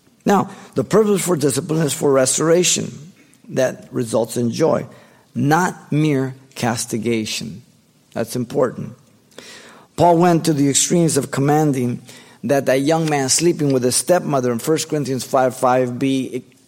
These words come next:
excommunicated from the church, even to the extent of handing them over to Satan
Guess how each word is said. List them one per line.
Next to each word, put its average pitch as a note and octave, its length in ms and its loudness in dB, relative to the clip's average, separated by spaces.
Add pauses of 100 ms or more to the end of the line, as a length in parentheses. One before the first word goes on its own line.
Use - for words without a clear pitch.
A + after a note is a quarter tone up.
(200)
excommunicated D#3 840 0
from B2 100 0
the A#2 100 0
church, D3+ 500 2 (440)
even B3 380 2
to G#3 120 0
the F#3 120 0
extent F3 480 -2
of D3 100 -2
handing F#3+ 600 0
them F#3+ 140 2
over D#3+ 300 4
to E3 160 -2
Satan G3+ 1040 2